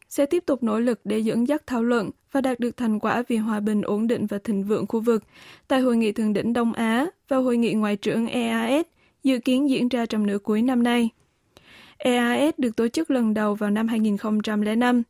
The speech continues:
với sự tham gia của mười nước asean và các nước Hàn Quốc, Nhật Bản, Trung Quốc, Australia, New Zealand, Ấn Độ,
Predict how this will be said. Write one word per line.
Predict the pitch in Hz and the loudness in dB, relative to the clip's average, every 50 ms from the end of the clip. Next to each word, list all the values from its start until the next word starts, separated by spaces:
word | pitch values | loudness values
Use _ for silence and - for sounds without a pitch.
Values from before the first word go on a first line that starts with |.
| _ _ _ - | _ _ _ -2
với | - 269 285 | 0 0 2
sự | - 254 - | 2 0 -2
tham | - 262 247 240 233 | -2 -2 -2 -2 0
gia | 247 240 233 | 0 0 -2
của | 220 - 180 | -2 -2 -2
mười | 208 226 226 220 214 | 0 0 2 2 2
nước | 208 220 254 - | 2 0 0 -2
asean | - - 240 226 220 - 247 240 240 240 240 233 - _ _ _ _ _ _ - | -2 -4 -4 -4 -2 -2 -2 0 2 2 2 0 0 _ _ _ _ _ _ -2
và | 285 269 | -2 -2
các | 262 311 320 330 | 0 0 0 2
nước | 320 330 359 - | 2 0 0 -2
Hàn | - 277 247 226 214 | -2 -2 0 0 0
Quốc, | - 277 320 339 _ - | 0 0 -2 -2 _ 0
Nhật | 277 247 233 220 - | 0 0 0 -2 -2
Bản, | - 202 - 233 247 269 | -4 -2 -2 -2 -2 -4
Trung | 269 - 269 247 233 226 | -2 -2 -2 -2 0 0
Quốc, | 294 320 339 _ | -2 -2 -2 _
Australia, | - 262 285 - - 285 247 240 240 240 233 233 233 233 226 - _ - | -2 -4 -2 -2 -2 -2 0 2 2 2 2 2 0 0 -2 -4 _ -4
New | - 240 233 | -2 0 0
Zealand, | 226 233 226 233 233 233 233 233 233 - _ | 0 0 0 0 2 2 2 0 -2 -4 _
Ấn | - 220 214 226 247 | -4 -2 -2 0 0
Độ, | 247 226 165 147 - | 0 0 0 0 -2